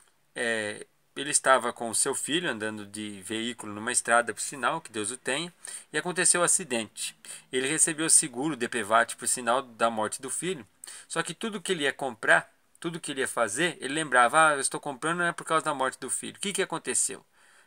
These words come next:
Então, segundo o que ela me falou, essa nossa amiga, que ele resolveu doar, comprar em alimentos, se eu não me engano, pra, para algumas regiões do Nordeste.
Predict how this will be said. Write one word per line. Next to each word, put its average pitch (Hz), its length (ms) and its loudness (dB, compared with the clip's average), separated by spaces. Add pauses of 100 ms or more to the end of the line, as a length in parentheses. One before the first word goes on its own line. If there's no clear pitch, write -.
Então, 202 180 4
segundo 139 360 0
o 117 40 -10
que - 80 -2
ela 131 120 2
me 131 100 -6
falou, 160 420 0 (600)
essa - 100 -12
nossa 117 260 -2
amiga, 175 400 -4 (840)
que - 100 -4
ele 139 400 0
resolveu 147 540 0
doar, 139 520 6 (320)
comprar 127 640 2 (320)
em 127 240 -6
alimentos, 135 720 0
se - 160 -2
eu 117 40 -4
não 117 80 -6
me 120 80 -6
engano, 127 420 -4 (100)
pra, 135 280 6
para 139 240 6
algumas 139 360 0
regiões 127 460 -4
do 135 140 -10
Nordeste. 117 840 -2